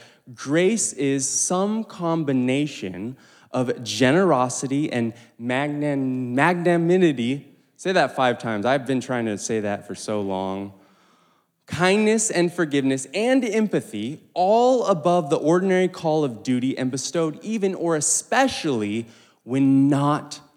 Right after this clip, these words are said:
particularly earned." Now, I actually think this is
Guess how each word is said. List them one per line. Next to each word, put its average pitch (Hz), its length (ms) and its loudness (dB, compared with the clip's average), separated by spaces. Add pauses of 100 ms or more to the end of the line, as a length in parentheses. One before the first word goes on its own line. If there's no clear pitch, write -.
(160)
particularly 107 1040 -8 (520)
earned." 87 420 -18 (760)
Now, 147 140 -4
I 160 40 -2
actually 185 360 -2
think 143 300 -4
this 123 200 -10
is - 260 -12